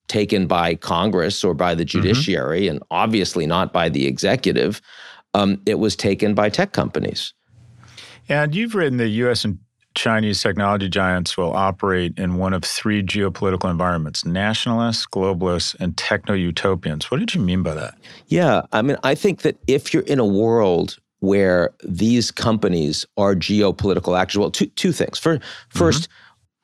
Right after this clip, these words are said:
Speaker 1: w-, saying that a, a, a company is a geopolitical actor is a pretty audacious thing. It might be the most
Speaker 2: Mm-hmm.
Speaker 1: audacious thing I've written as a political scientist. Um, and my view is if, if that's really true, I mean, we, we know how to categorize countries. We say that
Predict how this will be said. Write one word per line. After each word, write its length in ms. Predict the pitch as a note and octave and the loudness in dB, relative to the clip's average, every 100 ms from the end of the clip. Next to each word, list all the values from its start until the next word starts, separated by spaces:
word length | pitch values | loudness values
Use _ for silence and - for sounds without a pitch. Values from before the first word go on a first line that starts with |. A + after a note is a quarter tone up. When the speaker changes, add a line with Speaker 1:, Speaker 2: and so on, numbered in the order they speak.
| - | -12
Speaker 1:
w-, 500 | - G1+ B1 - - | -12 -10 -10 -12 -10
saying 500 | - - F3 F#3+ F3+ | -6 0 2 4 4
that 100 | A#2+ | 4
a, 120 | G#2 F2+ _ - | 2 -2 _ -4
a, 100 | - - | -4 -6
a 80 | - - | -8 -6
company 480 | - C#3+ C#3 G#2 F#2 | 0 0 2 2 2
is 140 | E2 | 0
a 60 | F#2 | 0
geopolitical 760 | - G#2 F2+ G2+ F#2 F2+ F2 | 2 2 2 0 0 2 2
actor 240 | F2 - E2+ | 0 0 -2
is 120 | F2 E2 | -2 -4
a 40 | |
pretty 300 | - B2 A2 - | -2 0 2 2
audacious 640 | F#2+ E2+ F2+ F2 D2+ - | 0 0 0 0 -2 -2
thing. 240 | - C2+ A#1+ | -2 -2 0
It 80 | |
might 140 | G#2+ A2+ | 0 2
be 80 | B2 | 2
the 80 | |
most 340 | F#2 F2 F#2 F#2+ | 2 2 2 0
Speaker 2:
Mm-hmm. 160 | G#2+ | -2
Speaker 1:
audacious 680 | E2+ E2 E2 F2+ E2 F2+ - | 0 0 2 0 0 -2 0
thing 220 | F2+ E2 | 0 2
I've 260 | D#2+ D2 - | 0 -2 0
written 500 | E2 F2 - D#2 C2+ _ _ | 0 0 -2 -14 -14 _ _
as 220 | - F#2 E2 | 0 2 2
a 40 | |
political 480 | E2+ F2+ E2 E2+ D#2+ | 0 0 0 0 0
scientist. 720 | - E2+ D#2 D2 C2 - - - - - - - - | 0 0 0 0 -2 -2 -8 -14 -20 -18 -18 -10 0
Um, 300 | G2+ G2+ F#2+ - - | 2 2 0 -2 0
and 280 | G#2+ G#2+ - | 0 0 -2
my 240 | G#2+ A#2+ | 0 2
view 220 | C3 B2+ A2+ | 2 2 2
is 120 | G2+ | 0
if, 120 | A2 - | -4 -2
if 180 | C3+ - | -2 0
that's 280 | C#3 - | -2 0
really 240 | F3 E3+ G2 | 0 2 0
true, 680 | - - F#3 G2+ A#1 C2+ - | -2 0 2 2 2 -2 -2
I 40 | |
mean, 160 | G#2+ G#2 | 0 2
we, 220 | B2+ A#2+ | 2 2
we 140 | - A#2 | 0 0
know 200 | B2+ C#3 | 2 2
how 120 | B2+ | 2
to 80 | F#2 | 0
categorize 920 | - G2+ G#2+ F#2+ F2 E2 D#2 D2+ - | 0 2 2 2 2 2 0 -2 -6
countries. 680 | - A2+ B2 - - E2 G2 | -2 0 0 0 -2 0 0
We 100 | F2 | 0
say 260 | - G2+ | 2 2
that 220 | F2 F2+ | 2 0